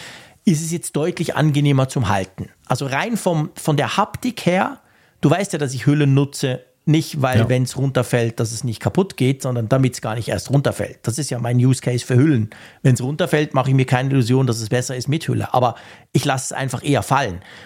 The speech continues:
Speaker 1: Und das liegt bei mir auch ein bisschen dran, weil dieses kantige, so kantige,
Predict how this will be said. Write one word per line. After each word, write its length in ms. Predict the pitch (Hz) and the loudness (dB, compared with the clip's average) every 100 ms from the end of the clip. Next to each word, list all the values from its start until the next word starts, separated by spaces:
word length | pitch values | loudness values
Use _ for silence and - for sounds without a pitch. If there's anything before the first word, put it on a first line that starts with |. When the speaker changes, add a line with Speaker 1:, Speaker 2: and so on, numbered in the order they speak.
| - | -2
Speaker 1:
Und 100 | 147 | 0
das 120 | 143 202 | 2 0
liegt 180 | 214 | -2
bei 100 | 156 | 2
mir 300 | 143 180 277 | 4 4 4
auch 140 | - - | 0 2
ein 100 | 190 | 2
bisschen 300 | 185 - 294 | 0 -2 -4
dran, 240 | 160 190 190 | -2 2 2
weil 140 | 185 | 2
dieses 380 | 156 156 - - - | 0 -2 -8 -12 -8
kantige, 480 | - 165 226 - 196 | -2 0 0 0 0
so 180 | 151 - | 0 0
kantige, 600 | 156 180 214 220 240 | 2 2 2 0 0